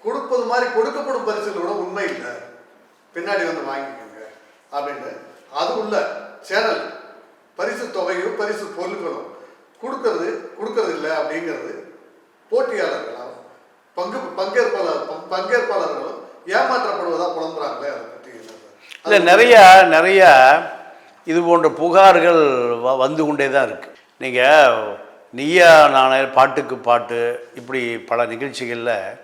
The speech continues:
Speaker 2: முன்னணியில் வெற்றி பெறுகிறவர்கள் இரண்டாம் இடத்துக்கு தள்ளப்படுகிறார். அவர்களுக்கு வேண்டியவர்களை முதலிடத்துக்கு, அஹ், கொண்டு போகப்படுகிறார். ஒரு இலங்கை தமிழ் பெண் அந்த, அஹ், பாட்டுக்கு பாட்டு நிகழ்ச்சியில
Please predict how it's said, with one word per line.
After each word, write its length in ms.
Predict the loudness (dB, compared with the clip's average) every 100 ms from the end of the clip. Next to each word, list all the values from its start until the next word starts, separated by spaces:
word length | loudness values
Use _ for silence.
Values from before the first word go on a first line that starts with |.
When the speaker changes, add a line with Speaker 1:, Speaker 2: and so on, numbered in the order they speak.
| _
Speaker 2:
முன்னணியில் 960 | -14 -6 2 4 4 4 2 0 -6 -8
வெற்றி 260 | -8 -6 -4
பெறுகிறவர்கள் 760 | -2 0 0 0 -2 -4 -6
இரண்டாம் 420 | -6 -4 2 2
இடத்துக்கு 420 | 2 -4 -6 -10 -8
தள்ளப்படுகிறார். 580 | -8 -10 -16 -18 -20 -20 _ _
அவர்களுக்கு 560 | 4 4 4 0 -4
வேண்டியவர்களை 800 | -2 4 4 6 6 6 4 0
முதலிடத்துக்கு, 680 | 0 2 4 2 0 -2 0 2 2 0 -4 -8 -16 -20 _
அஹ், 840 | -4 0 0 -2 -6 -10 -10 -12 -16 _ _ -8
கொண்டு 220 | -4 -2
போகப்படுகிறார். 600 | -4 -4 -10 -12 -14 -16 -20 -20 _
ஒரு 160 | -14 -8
இலங்கை 380 | -2 2 2 2
தமிழ் 240 | 0 0
பெண் 300 | -4 -6 -4
அந்த, 520 | -4 -2 0 0 -2 -12 -20 -16 -4
அஹ், 600 | -2 0 -2 -6 -10 0
பாட்டுக்கு 460 | 4 4 2 -6 -2
பாட்டு 300 | 0 0 -4
நிகழ்ச்சியில 580 | -8 -8 -8 -6 -4